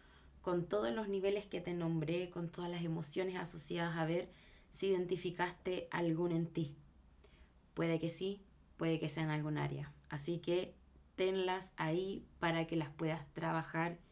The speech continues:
y las puedas gestionar. Ahora, sigamos subiendo en esta escala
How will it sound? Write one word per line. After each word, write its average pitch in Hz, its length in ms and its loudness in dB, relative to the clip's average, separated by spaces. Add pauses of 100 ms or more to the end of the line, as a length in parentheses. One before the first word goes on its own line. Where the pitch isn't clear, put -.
(300)
y 175 120 0
las 170 140 2
puedas 165 440 -2 (360)
gestionar. 170 920 0 (840)
Ahora, 185 500 6 (480)
sigamos 254 480 2
subiendo 240 460 2
en 220 100 2
esta 214 200 -4
escala 190 560 0